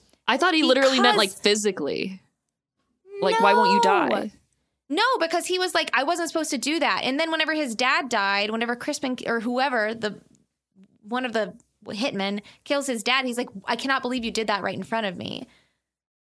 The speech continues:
Speaker 2: So he is affected to some degree,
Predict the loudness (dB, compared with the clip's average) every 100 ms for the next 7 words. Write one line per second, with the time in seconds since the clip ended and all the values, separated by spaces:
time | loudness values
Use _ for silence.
0 | -6 -4 -2 -2 0 0 2 -2 0 -4
1 | -2 -4 -2 -4 -2 -2 0 -4 -4 -2
2 | -2 -2 -4